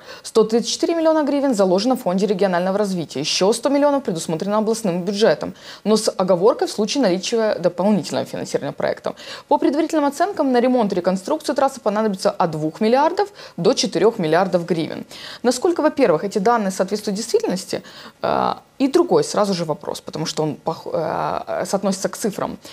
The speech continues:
Абсолютно вот уверена, что бабушка, которая сидит сейчас у экрана, и у неё скудная пенсия,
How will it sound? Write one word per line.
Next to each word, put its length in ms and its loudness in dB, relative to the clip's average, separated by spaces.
Абсолютно 440 0
вот 300 0
уверена, 460 0
что 180 -4
бабушка, 420 2
которая 280 0
сидит 460 -4
сейчас 440 -2
у 120 -4
экрана, 400 -4
и 80 2
у 40 2
неё 240 0
скудная 480 -4
пенсия, 560 -4